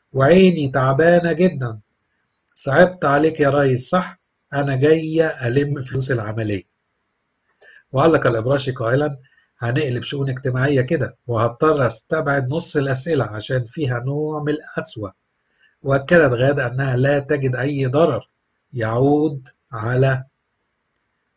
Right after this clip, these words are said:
الممثل إذا أعلن عن تعرضه لأزمة صحية، مشيرة إلى أنها عندما خضعت لعملية تجميل في الأنف هي من أعلنت ذلك أمام الجميع، لافتة إلى أن الممثل عليه الظهور دائمًا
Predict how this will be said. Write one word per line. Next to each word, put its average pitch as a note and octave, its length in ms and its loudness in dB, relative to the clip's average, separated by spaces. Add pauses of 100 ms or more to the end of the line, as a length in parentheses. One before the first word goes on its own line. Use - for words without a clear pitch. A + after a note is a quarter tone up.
(760)
الممثل A#2 580 -2
إذا B2 260 -4
أعلن C3 400 -2
عن B2+ 260 -4
تعرضه B2 540 -2
لأزمة B2 360 -4
صحية، G#2+ 500 -8
مشيرة C#3+ 420 -4
إلى C3+ 320 -6
أنها B2 160 -8
عندما B2 380 -6
خضعت C3+ 440 -6
لعملية A#2+ 460 -6
تجميل B2 340 -6
في B2 120 -10
الأنف C#3 260 -8 (540)
هي E3+ 200 4
من A#2 180 -6
أعلنت A2+ 440 -6
ذلك A#2+ 320 -4
أمام B2 260 -2
الجميع، A#2+ 600 -4 (280)
لافتة B2+ 720 0
إلى A#2 320 -2
أن C#3 180 -4
الممثل A#2+ 560 -4
عليه C3 320 -2
الظهور A#2 440 -2
دائمًا A#2+ 520 -6